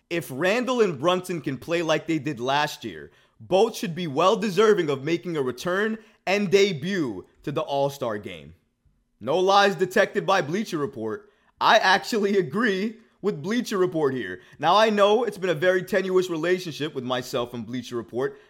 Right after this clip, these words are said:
I don't always agree because sometimes, let's be honest, they write articles that are egregious, and I don't agree with them, and I call them out for that.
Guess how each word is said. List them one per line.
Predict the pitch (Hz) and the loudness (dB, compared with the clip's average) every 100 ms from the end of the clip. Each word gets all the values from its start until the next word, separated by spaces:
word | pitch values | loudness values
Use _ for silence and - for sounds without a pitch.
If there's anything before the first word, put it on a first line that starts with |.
| - | -4
I | 156 | 0
don't | 180 180 | 0 0
always | - 190 185 165 147 | 2 4 4 2 -2
agree | 113 131 175 214 147 | -6 -6 -6 -8 -10
because | 160 156 151 | -4 -2 -2
sometimes, | 151 147 143 127 147 196 - - | -4 -4 -4 -4 -2 -6 -12 -16
let's | 92 - | -16 -14
be | 113 | -8
honest, | 107 113 190 - - _ _ _ - | -6 -4 -6 -10 -18 _ _ _ -10
they | 120 | -8
write | 123 131 143 | -4 -2 -2
articles | 127 143 185 208 208 - _ - | -2 -2 -2 -2 -4 -14 _ -4
that | 175 | 0
are | 240 262 | 2 2
egregious, | 214 330 254 165 - - - _ - | 4 4 4 0 -4 -12 -16 _ 0
and | |
I | 175 | 2
don't | 180 220 | 4 4
agree | 190 220 | 2 2
with | 214 | 0
them, | 135 98 78 _ _ - | -2 -6 -8 _ _ -2
and | 165 | 2
I | 170 | 2
call | 170 147 123 | 0 -2 -2
them | 127 170 | 0 4
out | 220 - | 4 4
for | - | -2
that. | 107 80 - | -8 -10 -14